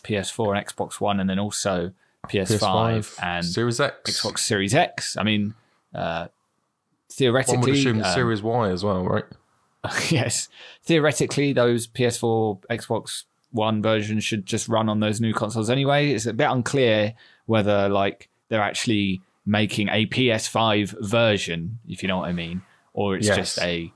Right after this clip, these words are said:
Speaker 1: you know, it's the last gen version that you'll be able to play on the new thing. I don't know. But anyway, it's been out on P C since twenty sixteen. So, um,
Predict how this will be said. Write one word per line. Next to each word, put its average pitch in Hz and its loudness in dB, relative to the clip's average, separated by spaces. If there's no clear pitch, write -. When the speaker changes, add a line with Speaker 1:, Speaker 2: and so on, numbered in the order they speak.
Speaker 1:
you 92 -6
know, 85 -2
it's 87 -8
the 98 -4
last 92 -2
gen 92 -2
version 92 -2
that - -6
you'll 87 -4
be 87 -4
able 82 -4
to - -18
play 90 -4
on 87 -4
the 87 -6
new 85 -8
thing. 90 -6
I 147 4
don't 147 2
know. 85 -4
But 151 2
anyway, 107 2
it's 104 -6
been 160 0
out 180 2
on 135 -2
P 139 -2
C 120 0
since 110 -4
twenty 117 0
sixteen. 107 0
So, 101 2
um, 101 2